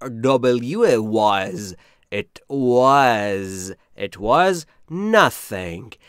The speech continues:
تی اچ اینجا هم که در nothing حالت اول تلفظ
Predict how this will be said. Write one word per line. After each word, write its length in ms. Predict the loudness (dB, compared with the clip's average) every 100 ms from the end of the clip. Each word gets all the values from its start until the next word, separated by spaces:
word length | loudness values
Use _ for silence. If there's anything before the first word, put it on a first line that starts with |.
| _
تی 160 | -2 2
اچ 180 | 2 2
اینجا 600 | -2 -2 -6 -6 -2 -2
هم 200 | -2 -4
که 440 | -6 -6 -6 -8 -6
در 180 | -6 -4
nothing 580 | -6 -8 -8 -8 -8
حالت 260 | -6 -8 -6
اول 400 | -6 -6 -8 -10
تلفظ 520 | -10 -10 -8 -10 -10